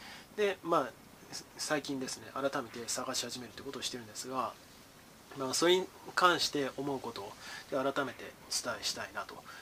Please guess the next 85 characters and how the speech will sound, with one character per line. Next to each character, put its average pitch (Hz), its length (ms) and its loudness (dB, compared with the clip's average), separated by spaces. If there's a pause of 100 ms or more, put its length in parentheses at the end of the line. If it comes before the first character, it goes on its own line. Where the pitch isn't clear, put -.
(120)
い 135 40 -2
う - 20 2
よ 131 80 0
う - 20 -4
に 107 80 -8
思 - 160 -14
い - 60 -16
ま - 100 -12
し - 80 -6
た。 - 160 -14
ま 170 80 4
あ、 170 60 6
学 151 240 4
生 196 120 4
の 190 40 6
皆 202 140 6
さ 202 100 6
ん - 20 6
に 156 60 4
と 160 80 2
っ 151 40 -2
て - 80 -2
も 123 200 -2 (120)
役 131 220 -4
に 123 80 -8
立 117 120 -8
つ - 60 -6
こ 143 100 -4
と 131 80 -4
は 110 40 -2
あ 104 40 -2
る 104 40 -10
か - 100 -8
な 95 100 -6
と - 100 -14
い - 20 -12
う 90 40 -14
ふ - 20 -12
う 92 40 -12
に 95 60 -12
思 - 140 -10
い - 20 -16
ま 95 80 -12
す - 120 -6
ね。 - 80 -14 (1200)
で、 160 240 4
え 165 40 2
ー、 156 60 4
自 151 140 4
己 - 40 2
紹 208 180 6
介 226 140 6
に 156 60 4
関 156 160 8
し - 60 0
て 156 60 4
は 139 60 2
概 143 180 10
要 151 80 4
欄 135 80 2
を - 20 -2
貼 - 60 -4
っ - 40 -10
て 123 100 -8
お - 20 -10
り 123 80 -8
ま 120 100 -4
す 110 120 -2
の 113 100 -8
で、 160 160 4
ど 131 80 0
う 127 40 -4
ぞ 127 120 -6
そ 123 120 -6
ち 131 140 -2
ら 117 100 0
を 98 160 -6
ご - 100 -10
参 107 140 -8
照 107 120 -10
く - 100 -16
だ 104 80 -6
さ - 140 0
い。 - 20 -6 (1120)
で、 147 240 0